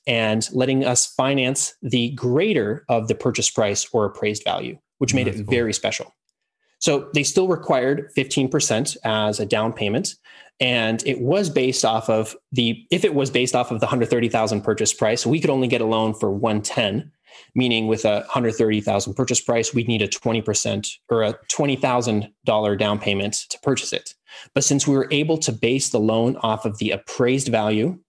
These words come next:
Speaker 1: when the appraisal came in, the property was valued at one hundred and fifty thousand dollars.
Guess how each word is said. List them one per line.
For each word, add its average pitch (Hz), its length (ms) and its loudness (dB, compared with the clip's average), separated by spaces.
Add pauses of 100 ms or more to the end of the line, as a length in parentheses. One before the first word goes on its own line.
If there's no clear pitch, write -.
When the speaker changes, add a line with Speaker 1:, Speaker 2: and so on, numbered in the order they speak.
Speaker 1:
when 110 140 0
the 110 80 2
appraisal 120 380 0
came 139 240 0
in, 107 280 -2
the - 80 -8
property 113 380 -2
was 104 160 0
valued 104 340 0
at 101 180 -4 (280)
one 123 180 2
hundred 120 460 0
and 101 180 -4
fifty 151 600 -2
thousand 98 320 -2
dollars. - 420 -6